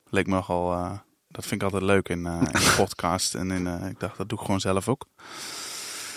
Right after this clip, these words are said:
Speaker 1: Ehm, eens even kijken. Ik heb ze hier opgeschreven. Ehm, ja, daar ben ik wel benieuwd naar. Schrijven,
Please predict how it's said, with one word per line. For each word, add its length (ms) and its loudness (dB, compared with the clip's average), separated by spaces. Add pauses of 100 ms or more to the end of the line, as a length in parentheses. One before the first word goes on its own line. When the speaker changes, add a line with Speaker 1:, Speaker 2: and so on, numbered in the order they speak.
(380)
Speaker 1:
Ehm, 640 12
eens 120 6
even 200 6
kijken. 320 8
Ik 100 -2
heb 100 0
ze 120 0
hier 140 4 (180)
opgeschreven. 920 8 (340)
Ehm, 600 10 (680)
ja, 220 10 (160)
daar 180 6
ben 120 10
ik 60 8
wel 100 12
benieuwd 240 10
naar. 240 8
Schrijven, 600 8